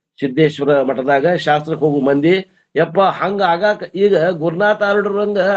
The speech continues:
ಆದಾಗ ಗುರುನಾಥ ಆರ್ಡರ್ಗೆ ಎಲ್ಲರೂ ಜ್ಞಾನಿಗಳಂತ ಪಟ್ಟ ಕೊಟ್ರ, ಕೆಲವು ಮಂದಿ "ಅವ್ರಿಗೆ ಹುಚ್ಚ ಹಿಡ್ದೈತಿ, ಮಿರಜ ಕರ್ಕೊಂಡು ಹೋಗ್ರಿ" ಅಂದ್ರಂತ.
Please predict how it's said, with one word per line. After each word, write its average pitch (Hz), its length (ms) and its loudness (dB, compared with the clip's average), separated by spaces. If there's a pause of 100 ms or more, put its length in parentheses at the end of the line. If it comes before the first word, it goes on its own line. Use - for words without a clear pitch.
ಆದಾಗ 175 320 0
ಗುರುನಾಥ 180 440 -2
ಆರ್ಡರ್ಗೆ 185 460 2 (1120)
ಎಲ್ಲರೂ 190 360 2
ಜ್ಞಾನಿಗಳಂತ 190 760 -2 (640)
ಪಟ್ಟ 160 200 -4
ಕೊಟ್ರ, 180 380 -2 (140)
ಕೆಲವು 170 300 0
ಮಂದಿ 185 320 2 (380)
"ಅವ್ರಿಗೆ 175 240 2
ಹುಚ್ಚ 202 180 2
ಹಿಡ್ದೈತಿ, 190 420 0
ಮಿರಜ 185 280 0
ಕರ್ಕೊಂಡು 185 400 -2
ಹೋಗ್ರಿ" 196 180 4
ಅಂದ್ರಂತ. 185 380 -2